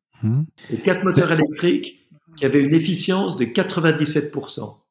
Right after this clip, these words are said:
Speaker 2: Quand vous comparez avec un moteur thermique de voiture qui fait au mieux vingt-sept pour cent quand il est chaud et à régime constant, et sinon il fait plutôt quinze pour cent,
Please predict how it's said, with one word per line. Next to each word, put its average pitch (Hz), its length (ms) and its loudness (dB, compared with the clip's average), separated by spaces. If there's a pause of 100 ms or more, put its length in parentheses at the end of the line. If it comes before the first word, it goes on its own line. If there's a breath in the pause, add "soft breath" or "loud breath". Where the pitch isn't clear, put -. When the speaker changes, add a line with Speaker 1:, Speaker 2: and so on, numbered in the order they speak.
(380)
Speaker 2:
Quand 127 160 -4
vous 139 260 4
comparez 156 500 2
avec 135 220 0
un 123 80 0
moteur 135 320 0
thermique 147 360 -2
de 131 80 0
voiture 127 540 -2
qui 113 120 -10
fait - 260 -4
au 139 180 4
mieux 151 440 4
vingt-sept 135 480 -4
pour 139 180 -6
cent 127 300 -2
quand 113 260 -8
il 120 140 0
est 113 180 2 (240 loud breath)
chaud 143 460 4
et 123 80 4
à 113 60 2
régime 117 340 0
constant, 120 520 -2
et 107 140 0
sinon 120 300 -4
il 113 80 -2
fait 113 100 -4
plutôt 110 320 -6
quinze 117 240 -4
pour - 220 -6
cent, 139 300 -4